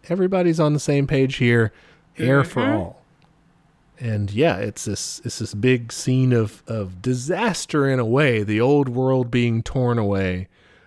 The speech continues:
Speaker 1: but a liberation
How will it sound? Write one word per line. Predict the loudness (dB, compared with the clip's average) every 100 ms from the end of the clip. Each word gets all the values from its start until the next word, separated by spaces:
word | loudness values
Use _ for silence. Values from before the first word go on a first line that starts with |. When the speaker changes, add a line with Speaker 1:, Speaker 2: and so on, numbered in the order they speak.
| _ -4
Speaker 1:
but | 2 2 2 -2 -18 _ _ _ _ _ _ _ _ _ _ -2
a | 0 2 2 2 2 0 -4 _ _ _ _ _ -4
liberation | 2 4 4 2 2 2 -2 -8